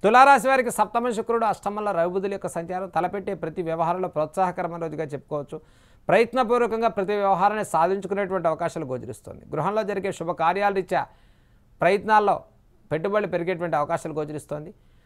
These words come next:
సోదర సోదరీమణుల యొక్క శుభ కార్యాల రీత్యా కీలకమైనటువంటి నిర్ణయాలు తీసుకునేటువంటి అవకాశం ఉంది.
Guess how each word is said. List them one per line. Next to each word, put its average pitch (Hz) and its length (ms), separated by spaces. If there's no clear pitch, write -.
సోదర 220 280
సోదరీమణుల 220 580
యొక్క 202 160
శుభ 190 120
కార్యాల 196 380
రీత్యా 185 240
కీలకమైనటువంటి 202 640
నిర్ణయాలు 185 320
తీసుకునేటువంటి 170 540
అవకాశం 165 380
ఉంది. 170 140